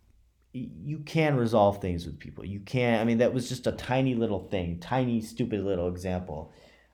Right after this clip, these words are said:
of some little dumb feud, like, quick ten-second feud that me and him had. But it's not a big deal, right? But it's little things like that are what, what can help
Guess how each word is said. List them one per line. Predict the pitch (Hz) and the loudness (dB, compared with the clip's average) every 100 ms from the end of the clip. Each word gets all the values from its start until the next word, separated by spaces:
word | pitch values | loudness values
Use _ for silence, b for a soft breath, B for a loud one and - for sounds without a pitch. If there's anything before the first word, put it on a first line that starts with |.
| - | -4
of | 101 | -4
some | - 113 110 | 0 0 4
little | 113 110 107 98 | 4 6 2 4
dumb | 107 107 104 | 4 4 2
feud, | 101 110 104 101 92 - | -2 -2 0 -2 -4 -6
like, | - 98 - | -4 -4 -8
quick | - 139 - - | 0 0 0 -8
ten-second | - 123 120 113 117 107 92 | -6 0 0 2 2 0 -4
feud | - 117 107 | -2 -2 2
that | 101 104 | 0 0
me | 104 | -2
and | 101 | 0
him | 104 98 | 0 2
had. | 98 92 B B B - | 0 -2 B B B 8
But | 131 190 147 | 12 12 12
it's | 147 | 10
not | 160 151 | 10 12
a | 139 | 10
big | 117 104 | 6 0
deal, | 92 73 - - _ - | -2 -2 -6 -18 _ 4
right? | 117 123 - - - - _ _ | 8 8 4 -10 -20 -20 _ _
But | 123 165 | 8 8
it's | 175 | 8
little | 180 226 240 | 8 10 10
things | 226 190 165 | 8 4 4
like | 147 | 4
that | 135 113 101 | 10 10 10
are | 101 | 6
what, | 107 104 - | 4 4 0
what | 113 110 | -6 -2
can | 113 | -2
help | 104 131 117 - | 4 8 8 6